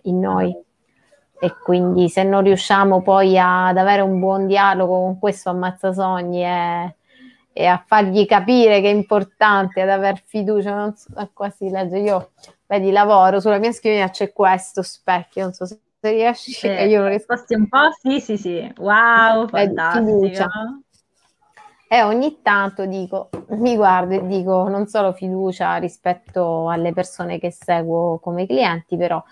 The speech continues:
Speaker 1: anche fiducia in me stessa, perché questa è la parola chiave. Cioè, se non hai fiducia in te stessa è molto difficile, insomma.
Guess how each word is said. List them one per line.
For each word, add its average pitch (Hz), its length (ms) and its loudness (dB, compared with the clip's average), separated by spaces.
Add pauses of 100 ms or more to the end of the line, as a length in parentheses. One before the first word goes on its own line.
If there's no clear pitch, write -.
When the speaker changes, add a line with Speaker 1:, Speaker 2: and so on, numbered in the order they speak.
(340)
Speaker 1:
anche 196 320 -2
fiducia 196 420 -2
in 180 80 -2
me 180 100 -4
stessa, 175 520 -8
perché 190 340 -4
questa 196 280 0
è - 40 4
la 180 140 4
parola 175 360 0
chiave. 180 480 -6 (540)
Cioè, - 160 -6
se 190 120 -2
non 196 180 0
hai 202 100 0
fiducia 202 380 0
in 185 120 -2
te 185 120 -6
stessa 175 720 -4
è 175 320 -4
molto 175 380 -2
difficile, 175 1080 0
insomma. 170 500 -8